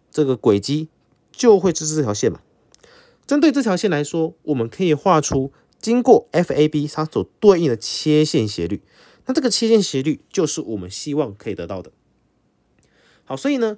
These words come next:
如果我们现在要回答任意一个方向U one、U two的话，那我们应该可以从上面的表达当中，经过类似的修改，得到我们要的结果。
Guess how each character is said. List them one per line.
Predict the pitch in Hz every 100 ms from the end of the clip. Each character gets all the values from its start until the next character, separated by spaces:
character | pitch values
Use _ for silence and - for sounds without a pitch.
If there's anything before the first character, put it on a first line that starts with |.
| _
如 | 220
果 | 285 277
我 |
们 | 139
现 | 131
在 | 180
要 | 180
回 | 135 131
答 | 117 113 _ _
任 | 233 240
意 | 214 196
一 | 156
个 | 151
方 | 123 139
向 | 139 160 - _ _ _
U | 165 202
one、 | 202 143
U | 151
two | 151 139
的 | 113
话， | 147 - _ _ _
那 | - 160
我 | 117 120
们 | 95 - _ _
应 | - 220
该 | 226
可 | 220 185
以 | 143
从 | - 110
上 | 110 - 214
面 | 214
的 | 165
表 | -
达 | 92 123
当 | 127 143
中， | 139 135 131 _ _ _
经 | - 220
过 | 233 190
类 | 214 151
似 | 165
的 | 139
修 | - 127
改， | 139 _ _ _
得 | - 113
到 | 139
我 | 104
们 | 92
要 | 104
的 | 92
结 | -
果。 | 82